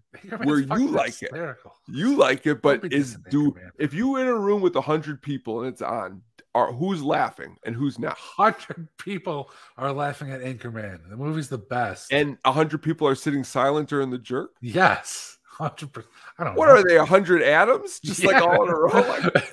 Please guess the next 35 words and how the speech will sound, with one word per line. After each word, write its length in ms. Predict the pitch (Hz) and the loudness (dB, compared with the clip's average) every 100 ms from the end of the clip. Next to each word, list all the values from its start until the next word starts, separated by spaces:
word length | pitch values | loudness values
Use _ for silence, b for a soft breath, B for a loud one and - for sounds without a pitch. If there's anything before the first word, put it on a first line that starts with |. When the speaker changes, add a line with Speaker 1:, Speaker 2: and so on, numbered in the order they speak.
| - | 0
Speaker 1:
<laughs> 100 | - | 2
If 120 | - | 8
we're 120 | 247 | 8
doing 200 | 208 254 | 10 8
Speaker 2:
like, 80 | 269 | 8
Speaker 1:
this 220 | 240 202 | 8 6
Speaker 2:
looking 220 | 240 220 214 | 4 4 2
at 100 | 185 | 2
the 60 | |
Speaker 1:
hypothetical 300 | 214 233 233 | 4 4 2
Speaker 2:
screen? 80 | 180 | 0
Speaker 1:
thought 200 | 226 220 | 4 4
experiment. 640 | 196 - 170 143 143 147 139 b b b b b | 2 -6 -8 -6 -8 -12 -16 b b b b b
Speaker 2:
No, 140 | 240 254 | 0 2
I'll, 160 | 240 226 | 4 4
Speaker 1:
Listen, 220 | - 185 | 4 0
Speaker 2:
I'll 80 | - | 0
give 220 | - 320 | -2 2
Speaker 1:
I 60 | 190 | 4
Speaker 2:
it 80 | |
Speaker 1:
give 160 | 294 302 | 4 2
Speaker 2:
to 60 | 311 | 2
Speaker 1:
it 40 | |
Speaker 2:
you 60 | 277 | 2
Speaker 1:
its 100 | 247 | 2
Speaker 2:
again. 160 | 311 | 0
Speaker 1:
props, 460 | 202 190 120 - - | 2 2 0 -8 -18
but 280 | 110 107 107 | -14 -14 -14
I 80 | 131 | -4
Speaker 2:
I, 140 | 165 208 | -2 -2
Speaker 1:
just 120 | 196 | -4
don't 100 | 180 | -6
like 120 | 147 | -6
it. 40 | 101 | -4
Speaker 2:
again, 340 | 165 175 | -2 0